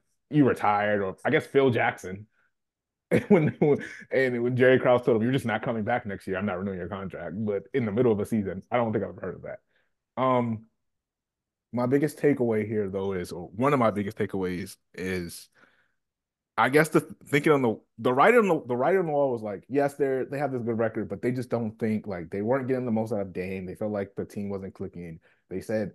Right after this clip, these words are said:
Adrian Griffin, like, he's a little bit in over his head. So I do agree with the logic of,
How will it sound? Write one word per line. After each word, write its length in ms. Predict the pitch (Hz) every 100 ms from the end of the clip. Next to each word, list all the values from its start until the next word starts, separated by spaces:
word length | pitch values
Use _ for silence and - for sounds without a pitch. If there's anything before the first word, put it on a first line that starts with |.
| -
Adrian 420 | 107 113 104 107
Griffin, 280 | 104 104 104
like, 100 | 95
he's 160 | 101 92
a 60 |
little 160 | 98 98
bit 140 | 98
in 180 | 98 95
over 240 | 92 95
his 160 | 92 -
head. 300 | 87 78 - _ _ _ _ _ _ _ _ _ _
So 400 | - 139 135 131 -
I 160 | 135
do 500 | 135 123 190 233 226 -
agree 400 | 139 110 147 165
with 320 | 135 135 -
the 100 | 117
logic 480 | 110 113 120 113 110
of, 200 | 98